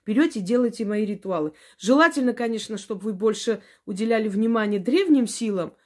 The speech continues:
но даже в этом случае они будут помогать. Здесь не, э, не обязательно, здесь нет, э, как вам сказать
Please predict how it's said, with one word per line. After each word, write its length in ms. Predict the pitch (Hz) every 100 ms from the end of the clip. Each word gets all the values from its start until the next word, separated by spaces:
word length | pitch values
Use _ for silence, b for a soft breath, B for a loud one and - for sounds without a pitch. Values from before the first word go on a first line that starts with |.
| b b -
но 480 | 269 359 269 139 -
даже 320 | 202 277 294
в 60 | 294
этом 240 | - 220
случае 420 | 214 311 381 262
они 120 | 240
будут 340 | 254 240 214 -
помогать. 420 | 196 202 185 175
Здесь 280 | 214 311 -
не, 140 | 262
э, 320 | 277 - 226
не 180 | 226 240
обязательно, 720 | 262 233 240 247 214 180 180
здесь 380 | 175 190 220 -
нет, 360 | 208 233 240 - b b b b b
э, 500 | 202 196 196 - -
как 200 | - 214
вам 140 | 208 175
сказать 460 | - 190 175 -